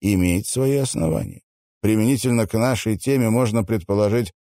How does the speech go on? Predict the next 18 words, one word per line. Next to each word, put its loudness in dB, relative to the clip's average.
что -2
период 0
литературы 0
нового 2
времени 0
действительно -2
заканчивается. -4
Судя -2
по -2
всему, 0
культуру 0
ожидает 0
не 0
просто -2
очередная 0
смена 0
типа -4
художественности, -4